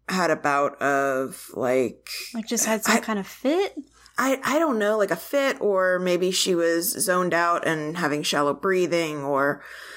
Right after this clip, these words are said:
Speaker 1: I, I don't know what exactly they mean by that. And, you know, as we all know, hysteria is just a word that people used for women when they basically were like, "You're not doing what I want you to do." So
Speaker 2: When they were unhappy?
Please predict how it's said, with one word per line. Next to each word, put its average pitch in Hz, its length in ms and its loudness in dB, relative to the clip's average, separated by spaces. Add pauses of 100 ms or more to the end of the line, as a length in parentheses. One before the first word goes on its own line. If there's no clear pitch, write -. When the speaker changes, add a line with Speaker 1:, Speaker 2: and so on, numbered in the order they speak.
(240)
Speaker 1:
I, 170 260 0
I 196 80 2
don't 254 180 2
know 262 120 2
what 202 300 0
exactly 180 500 0
they 151 140 2
mean 143 280 -2
by 170 200 2
that. 185 360 2
And, 147 380 -2
you 180 160 -2
know, 151 340 0
as 175 160 0
we 170 120 2
all 160 160 2
know, 151 240 0
hysteria 147 640 2
is 147 180 0
just - 260 -2
a 160 60 2
word 143 540 0
that 147 180 0
people 170 320 -2
used 143 420 -2
for 165 220 0
women 147 500 -2
when 147 180 -2
they 135 320 0 (420)
basically 156 560 0
were 143 160 0
like, 160 320 0
"You're 311 100 2
not 330 220 0
doing 233 240 0
what 190 160 2
I 160 60 4
want 156 240 0
you 110 100 -2
to 110 80 -4
do." 104 280 -4
So 151 500 0
Speaker 2:
When 233 120 0
they 233 140 0
were 220 140 -2
unhappy? 220 640 -4